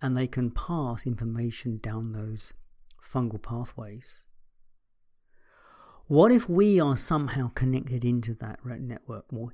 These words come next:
into the network of living things? Could that be the source of our intuition? You know, I could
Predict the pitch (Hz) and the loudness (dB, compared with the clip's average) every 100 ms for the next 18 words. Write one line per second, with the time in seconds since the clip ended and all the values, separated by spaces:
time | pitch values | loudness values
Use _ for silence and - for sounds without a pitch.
0 | - 160 165 170 143 135 135 147 123 - | 0 2 4 2 2 2 2 0 -2 -2
1 | 110 117 120 120 113 101 117 104 101 98 | 0 0 2 0 -2 -4 -6 -6 -10 -14
2 | - - - - - 147 139 180 175 151 | -18 -20 -16 -4 2 2 2 0 2 0
3 | 123 110 - 120 113 117 110 113 110 - | -2 -2 -2 -4 -2 -6 -4 -4 -6 -8
4 | 110 - - - - - - - - - | -10 -10 -12 -12 -14 -16 -18 -20 -20 -20
5 | - - - - - - - 202 196 - | -20 -20 -20 -20 -20 -16 0 2 4 4
6 | - | 4